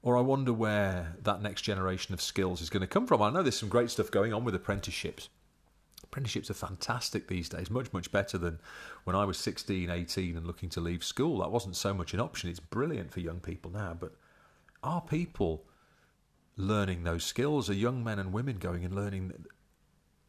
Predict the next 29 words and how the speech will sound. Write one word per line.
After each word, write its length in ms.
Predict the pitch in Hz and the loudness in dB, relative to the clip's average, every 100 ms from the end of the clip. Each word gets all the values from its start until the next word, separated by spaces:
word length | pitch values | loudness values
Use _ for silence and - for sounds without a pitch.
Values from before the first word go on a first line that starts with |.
| - | -2
those 340 | 104 135 180 | 4 6 4
particular 580 | 127 - - 165 - 113 | 0 -4 -2 -2 0 0
skills? 380 | - - 92 - - - | -2 -4 -6 -8 -10 -2
It's 120 | - | 0
never 200 | 180 196 | 2 2
gonna 180 | 165 143 | 0 0
be 140 | 123 | 0
a 40 | 113 | -2
huge 440 | - 147 139 98 | -2 2 2 4
industry 600 | 123 175 113 - - 82 - _ - | 0 0 -2 -4 -8 -10 -14 _ -6
in 140 | 110 | -2
the 80 | 107 | 2
way 160 | 101 98 | 2 2
that 140 | 90 | 2
it 100 | 92 | 0
was. 220 | 117 117 | 2 2
There'll 180 | 87 92 | 2 2
always 300 | 135 120 87 | 4 2 0
be 400 | 78 104 95 87 - - - | 2 2 2 -2 -10 -18 0
now 560 | 107 107 95 87 90 - - - - - _ | 2 4 4 2 -2 -10 -20 -20 -20 -20 _
the 100 | 95 | -4
place 420 | - 95 113 - | 4 4 6 0
for 140 | - 92 | 0 2
robotics 800 | 85 85 82 - - 82 - - | 4 2 0 -2 -2 -4 -4 -4
and 100 | 87 | -4
the 60 | |
place 400 | - 104 107 - | -2 0 0 -2
for 140 | - 90 | -4 -4
data, 580 | - 107 110 - - | -2 -2 -2 -6 -6